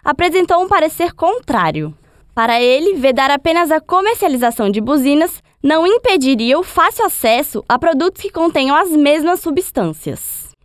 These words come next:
Na reunião, também foram aprovados requerimentos para a realização de seis audiências públicas.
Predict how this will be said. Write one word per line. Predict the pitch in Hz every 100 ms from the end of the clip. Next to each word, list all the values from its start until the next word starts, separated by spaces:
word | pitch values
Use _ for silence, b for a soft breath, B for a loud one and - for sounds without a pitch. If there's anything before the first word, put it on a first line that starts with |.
| -
Na | 214
reunião, | 226 220 277 269 302
também | 330 294 311
foram | 339 370
aprovados | 370 254 208 240 254 214
requerimentos | 247 247 269 285 311 -
para | - 285
a | 320
realização | 320 330 311 311 302
de | 277 285
seis | - 320 381
audiências | 415 277 285 285 403
públicas. | - 247 156 151 - 160 -